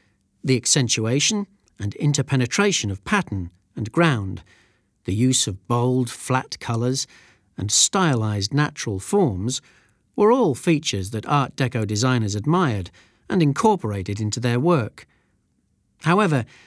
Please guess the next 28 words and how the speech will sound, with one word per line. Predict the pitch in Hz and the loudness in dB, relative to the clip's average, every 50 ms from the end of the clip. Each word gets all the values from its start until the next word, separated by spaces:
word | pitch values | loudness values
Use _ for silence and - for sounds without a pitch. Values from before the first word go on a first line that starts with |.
| _ _ _ - | _ _ _ 0
it | 175 170 | 0 2
was | 165 156 131 | 4 2 4
the | 131 151 | 4 4
materials | 143 139 131 - - 240 247 262 214 151 123 107 107 107 - | 4 2 2 0 0 2 4 4 4 4 2 2 0 -4 -4
and | - 123 113 - | -4 -4 -4 -2
techniques | - 135 - - 131 139 131 123 - - | -2 -4 -2 0 0 0 0 0 -2 -4
of | 117 107 - - | -4 -4 -4 -2
East | - 185 202 185 - - - | 0 0 2 2 0 0 0
Asian | 143 143 139 131 127 120 120 123 123 | 0 2 2 2 2 0 -2 -2 0
art | 143 151 131 107 87 - - - - _ _ _ _ _ | 0 0 0 0 -2 -6 -10 -14 -14 _ _ _ _ _
that | - 117 - 135 | -8 -6 -2 0
were | 135 127 120 | 0 0 0
particularly | 123 - 131 - - - 226 220 - - 117 104 95 98 104 | -2 -4 -6 -6 -2 -2 -2 0 0 -2 -2 -2 -2 -4 -4
influential | 113 120 117 - 123 117 123 127 131 120 - - 95 95 98 - _ _ _ _ _ _ | -4 -4 -4 -4 -2 0 0 0 0 0 -2 -4 -6 -8 -10 -14 _ _ _ _ _ _
in | - 107 | -4 -2
the | 107 101 | -2 -2
development | 101 107 104 139 143 127 120 110 101 - - - - _ _ - | -2 0 0 0 0 0 -2 -6 -8 -8 -10 -12 -14 _ _ -12
of | 113 98 | -12 -6
Deco | - 123 117 - - 104 98 90 | -4 -4 -4 -2 -4 -6 -4 -2
style. | - - - - 120 113 107 101 95 90 87 - _ _ _ _ _ _ _ _ _ _ _ _ _ _ _ _ _ _ _ _ _ _ _ _ _ _ - | -4 -4 -2 -2 -2 -2 -2 -2 -4 -6 -8 -12 _ _ _ _ _ _ _ _ _ _ _ _ _ _ _ _ _ _ _ _ _ _ _ _ _ _ -2
The | 143 135 | 0 0
smooth, | - - - - 156 175 185 185 185 175 143 120 113 | 2 2 2 2 4 4 4 4 2 2 0 -2 0
glossy | 131 139 156 165 - - 143 123 | 0 2 2 2 0 0 0 0
richness | 110 143 165 - - - 113 101 - - | 0 0 0 -2 -4 -4 -4 -4 -4 -6
of | 104 101 | -6 -4
Japanese | - 143 135 123 - 123 120 117 110 110 | -2 -2 0 0 -2 -2 -2 -2 -2 0
lacquer | 135 151 170 165 - 117 | 0 0 0 0 -2 -4
work, | 107 107 101 95 - - | -2 -4 -4 -6 -8 -12